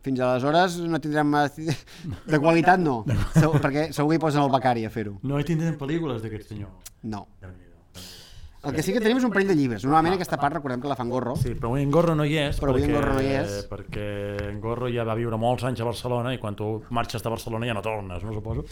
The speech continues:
Speaker 1: Sí.
Speaker 2: Ja. <laughs> Bueno, ell, ell no, ell era de, ell no era, ell era de Badalona, eh? Però, bueno, ja no, jo no he tornat més. Va descobrir les meravelles de l'Empordà i allà s'ha quedat.
Speaker 1: Va viure primer a Sant Feliu de Guíxols, que avui ens acompanya una noia que és de Sant Feliu de Guíxols, que ara
Speaker 2: Sí.
Speaker 1: parlarà.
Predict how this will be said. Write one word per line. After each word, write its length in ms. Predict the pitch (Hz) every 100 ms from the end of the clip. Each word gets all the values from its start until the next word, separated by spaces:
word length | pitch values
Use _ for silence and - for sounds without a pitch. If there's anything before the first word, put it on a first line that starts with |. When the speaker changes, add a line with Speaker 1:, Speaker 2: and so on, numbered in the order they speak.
| - - -
Speaker 1:
Sí. 160 | - -
Speaker 2:
Ja. 80 | 135
<laughs> 260 | - - 139 - - - - 160
Bueno, 180 | 156
ell, 180 | 143 185 147
ell 120 | 156
no, 120 | 131
ell 120 | 120 139
era 140 | 170
de, 80 | 143 123 120 -
ell 100 | - 127
no 80 |
era, 140 | 139 139
ell 140 | 110
era 100 | 123 147 113
de 60 |
Badalona, 580 | 104 101 92 104 117 90 85
eh? 120 | 151 233 - - - -
Però, 840 | 120 120 110 110 104 101 101 98 95
bueno, 200 | 101 90 87
ja 100 | 95
no, 140 | 92 -
jo 100 | 110
no 60 |
he 20 | 110
tornat 300 | 92 90 87
més. 140 | 85
Va 80 | 101
descobrir 380 | 101 - 92 95
les 140 | 92 92
meravelles 320 | 90 92 87
de 80 | 90
l'Empordà 380 | 87 - 107 135 170 165 - - -
i 80 |
allà 160 | 98 -
s'ha 160 | - 104
quedat. 200 | 87 - - - -
Speaker 1:
Va 80 | 110
viure 160 | 127 123
primer 220 | 127 131
a 40 | 147
Sant 100 | 123
Feliu 160 | 120
de 80 | 117
Guíxols, 320 | 131 156 180
que 80 | 135
avui 120 | 123
ens 80 | 139
acompanya 280 | 139 127 131
una 60 | 120
noia 160 | 127 123
que 120 | 113 117
és 60 |
de 40 | 117
Sant 140 | 131 110
Feliu 160 | 110
de 60 | 110
Guíxols, 400 | 120 120 180 185
que 80 | -
ara 80 | 113
Speaker 2:
Sí. 80 | 113
Speaker 1:
parlarà. 260 | 110 113